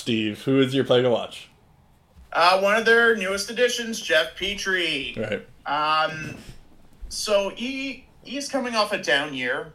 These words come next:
Speaker 2: but again, a lot of people in Montreal had a down year last year. Uh, twenty-seven points in sixty-eight games, only six goals, considering that he got at least ten goals the four years prior.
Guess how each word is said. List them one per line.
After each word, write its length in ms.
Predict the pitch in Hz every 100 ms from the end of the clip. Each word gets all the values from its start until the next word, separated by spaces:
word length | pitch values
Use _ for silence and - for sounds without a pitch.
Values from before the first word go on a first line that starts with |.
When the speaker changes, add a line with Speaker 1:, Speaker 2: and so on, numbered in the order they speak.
| -
Speaker 2:
but 160 | 147
again, 560 | 143 151 156 127 113 - -
a 60 |
lot 240 | 151 156 -
of 60 |
people 260 | 160 143 139
in 60 | 131
Montreal 440 | 123 117 110 110
had 180 | 117 113
a 60 |
down 260 | 117 117 113
year 200 | 123 123
last 400 | 113 98 - -
year. 240 | - 110 - - - -
Uh, 180 | 131 131
twenty-seven 680 | 190 202 233 - 226 208
points 340 | 196 180 190 196
in 80 | 156
sixty-eight 500 | - 190 - 180 170
games, 280 | 143 151 151
only 240 | 156 190
six 340 | 196 202 202
goals, 380 | - 170 180 196
considering 520 | - 151 139 175 180 170
that 120 | 147
he 80 | 139
got 180 | 151 151
at 80 |
least 240 | 147 147 -
ten 200 | 151 147
goals 300 | 135 139 -
the 80 | 151
four 200 | 143 139
years 260 | 139 135 -
prior. 580 | - 135 123 143 196